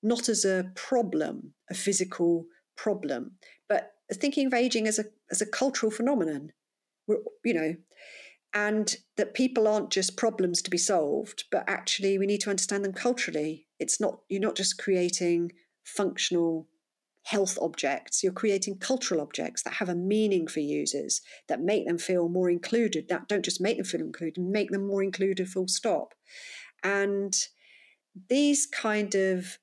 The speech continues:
genres of design, I think, are so pertinent n-, today. They're the growth areas of design. You know, our world is saturated with consumer goods. We really don't need any more. And I love, one great thing that Papanak did throughout his life was collect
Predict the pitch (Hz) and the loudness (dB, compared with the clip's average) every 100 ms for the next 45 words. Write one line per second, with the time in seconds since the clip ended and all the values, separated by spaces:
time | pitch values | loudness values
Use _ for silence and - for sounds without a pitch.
0 | - 226 226 190 180 180 170 185 175 160 | 0 2 4 2 0 0 0 2 2 0
1 | 170 - 185 196 - - 233 220 220 185 | -2 -4 -4 -2 0 2 2 2 0 -2
2 | 185 175 170 - 180 - _ - 190 190 | 0 0 0 -2 -4 -4 _ -8 -2 2
3 | 160 160 233 214 208 185 214 208 190 175 | 4 4 2 0 0 2 4 4 2 2
4 | 165 160 156 151 160 160 151 - 214 170 | 2 2 0 -2 -4 -2 -4 -4 0 2
5 | 170 - 190 185 226 220 214 196 - - | 0 0 0 2 4 4 2 0 2 0
6 | 247 - 190 151 160 - 160 - 165 - | -2 -2 0 0 -2 -4 -6 -6 -4 -2
7 | 156 160 - - 170 175 190 208 202 190 | -2 -2 -4 -4 -4 -2 0 2 2 2
8 | 180 160 - 170 160 - - 196 202 175 | 0 -2 2 2 0 -4 -2 0 2 2
9 | 151 143 156 _ - - 202 202 196 185 | 0 -4 -12 _ -18 -4 0 2 0 -2
10 | 185 208 220 254 277 254 - - - - | -2 2 4 4 2 0 -10 -16 -20 -20
11 | - - 220 220 220 226 - 196 185 - | -8 0 0 2 2 0 0 -2 -2 -4
12 | 180 170 - - 185 185 160 - - 165 | -4 -4 -2 0 0 0 -4 -2 -2 -2
13 | 160 165 160 - 190 185 214 - - - | -2 -4 -4 -2 0 2 2 -2 -6 -6
14 | - | -4